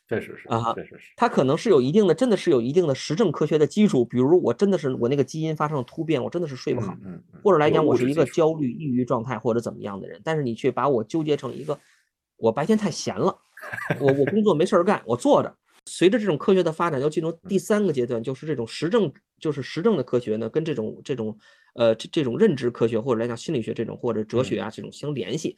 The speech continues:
Speaker 1: 嗯，
Speaker 2: 现在可能主-，
Speaker 1: 嗯。
Speaker 2: 主张于这种相，相联系。那现在咱们就讲一些就是实证科学的问题啊，一个呢就是，
Speaker 1: 可以，可以，我比较喜欢，
Speaker 2: 哎，刚才说的这个
Speaker 1: 我觉得实证我是其实自己最，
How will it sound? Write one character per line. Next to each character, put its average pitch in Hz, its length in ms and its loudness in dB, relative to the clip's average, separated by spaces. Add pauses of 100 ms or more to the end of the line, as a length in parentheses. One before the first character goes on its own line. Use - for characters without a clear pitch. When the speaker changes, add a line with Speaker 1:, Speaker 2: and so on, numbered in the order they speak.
(120)
Speaker 1:
嗯， 107 120 -10
Speaker 2:
现 139 120 -4
在 127 80 -2
可 - 120 -8
能 117 180 -4
主-， 110 120 -12
Speaker 1:
嗯。 - 80 -18
Speaker 2:
主 104 120 -10
张 123 180 -4
于 120 80 -4
这 123 140 -4
种 - 100 -14
相， 139 240 -8 (140)
相 143 180 -6
联 110 220 -6
系。 139 180 -6 (360)
那 175 200 0 (100)
现 180 180 -2
在 156 100 0
咱 110 140 -4
们 135 80 -2
就 156 100 2
讲 92 180 -6
一 92 60 -10
些 131 160 -4
就 127 100 -4
是 107 120 -12
实 - 180 -14
证 185 160 2
科 110 140 -6
学 104 100 -6
的 107 100 -4
问 104 200 -6
题 - 140 -16
啊， - 140 -18
一 104 120 -8
个 120 120 4
呢 104 140 4
就 - 160 -6
是， 110 140 -6
Speaker 1:
可 87 40 -6
以， 82 40 -14
可 - 20 -18
以， - 60 -20 (140)
我 110 200 -2
比 110 60 0
较 117 120 2
喜 127 120 0
欢， - 20 -4
Speaker 2:
哎， - 40 -10
刚 143 100 0
才 143 160 0
说 113 120 4
的 127 220 4
这 113 60 2
个 110 80 -4
Speaker 1:
我 - 40 -4
觉 - 40 -18
得 - 80 -20
实 - 260 -2
证 131 260 4
我 85 160 -2
是 90 380 2
其 90 140 -8
实 87 180 -6
自 95 140 -10
己 73 160 -12
最， 76 680 -6